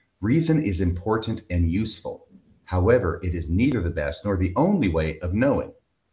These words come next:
A witness of truth by the power of the Holy Ghost that we invite into our soul produces a spiritual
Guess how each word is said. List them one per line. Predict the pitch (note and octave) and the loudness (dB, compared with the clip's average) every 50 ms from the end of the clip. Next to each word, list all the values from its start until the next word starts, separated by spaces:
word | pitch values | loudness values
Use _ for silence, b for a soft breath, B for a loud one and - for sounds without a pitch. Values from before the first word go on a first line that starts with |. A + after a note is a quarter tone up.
| _ _ _ _ _ _ - | _ _ _ _ _ _ -4
A | F2 F#2 | -2 2
witness | F#2 B2 A#2+ - E3 E3 - F3+ | 2 2 2 2 -2 -2 -2 -4
of | - - | -6 -8
truth | - - E2+ E2 E2+ E2 - - | -8 -4 -2 -2 -2 -4 -4 -4
by | E2 D#2+ | -4 -4
the | D#2 | -4
power | D2+ - D#2+ E2+ F2 G2 G#2+ A#2 | -4 -4 -2 0 2 2 2 2
of | A#2 A#2+ | 0 0
the | A#2 | -2
Holy | D#2+ E2 F#2+ G#2 B2 | -2 0 0 0 0
Ghost | A#2+ - D#2 D2+ D#2 D#2 - - | -2 -2 -2 -4 -4 -6 -6 -8
that | - - | -6 -4
we | E2+ E2+ E2 | -2 -2 -2
invite | D#2 D2 E2+ F2 F#2 F#2 | -2 -2 0 0 0 0
into | A2+ G#2+ - - G#2+ | -2 -4 -4 -4 -2
our | G#2+ B2 C3 | -2 -2 -2
soul | - - - C#2+ B1+ C2+ - - - _ _ _ _ _ _ | -4 -6 -6 -4 -4 -6 -8 -14 -20 _ _ _ _ _ _
produces | _ - - E2+ G#2 G#2 G2+ - G2 F2 F2+ | _ -4 -2 -2 0 0 0 -2 -2 0 0
a | E2+ | 0
spiritual | E2+ - - - - F#2+ G2 F#2+ G2 F#2+ F2+ - - D#2+ D2 C#2 B1+ A#1+ - | 2 0 -2 -2 -2 -4 -2 0 0 -2 -2 -4 -8 -8 -8 -8 -8 -10 -12